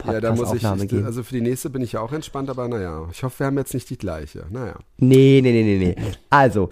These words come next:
Speaker 2: ähm, ich, ich fange jetzt heute mal ein bisschen anders an. Ähm,
Speaker 1: Mhm.
Speaker 2: ich erklär dir erstmal das Profil im Allgemeinen, so,
Speaker 1: Ja,
Speaker 2: wie viele
Speaker 1: ja.
Speaker 2: Follower und so, vielleicht was in der, äh, Caption steht, also in der Beschreibung.
Speaker 1: Mhm.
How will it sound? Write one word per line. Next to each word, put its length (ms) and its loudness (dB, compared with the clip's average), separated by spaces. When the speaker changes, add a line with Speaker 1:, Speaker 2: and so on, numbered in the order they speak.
Speaker 2:
ähm, 500 6
ich, 340 -6
ich 100 -6
fange 200 0
jetzt 120 -2
heute 200 4
mal 80 4
ein 60 0
bisschen 240 -4
anders 280 2
an. 240 0
Ähm, 260 2
Speaker 1:
Mhm. 60 -6
Speaker 2:
ich 100 -6
erklär 320 2
dir 120 0
erstmal 260 0
das 160 -2
Profil 500 0
im 140 -2
Allgemeinen, 680 0
so, 260 0
Speaker 1:
Ja, 300 -8
Speaker 2:
wie 80 0
viele 180 0
Speaker 1:
ja. 60 -8
Speaker 2:
Follower 600 4
und 160 -4
so, 180 0
vielleicht 320 -2
was 200 -2
in 180 -2
der, 280 2
äh, 140 -2
Caption 460 -2
steht, 260 -2
also 140 0
in 80 -2
der 80 -2
Beschreibung. 800 0
Speaker 1:
Mhm. 40 -8